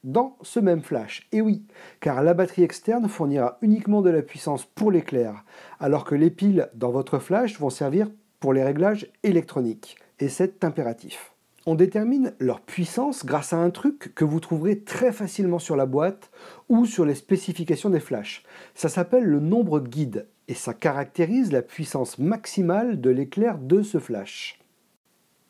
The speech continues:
Bon, par défaut, le nombre guide, j'ai envie de dire, ce n'est pas votre plus grande inquiétude.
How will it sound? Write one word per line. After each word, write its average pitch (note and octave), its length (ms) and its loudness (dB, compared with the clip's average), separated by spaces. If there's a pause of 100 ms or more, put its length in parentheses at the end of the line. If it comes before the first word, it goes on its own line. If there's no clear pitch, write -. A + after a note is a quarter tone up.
(160)
Bon, D3+ 300 0 (200)
par F3 180 2
défaut, A3+ 540 0
le D#3+ 140 2
nombre F3 320 6
guide, G3+ 420 0
j'ai D3 160 -2
envie D#3 220 0
de C#3+ 100 -10
dire, G#3 340 2 (260)
ce - 180 -4
n'est C#3+ 180 0
pas G3+ 220 2
votre E3 180 0 (140)
plus A#3+ 180 4
grande F3 240 2
inquiétude. D#3+ 580 0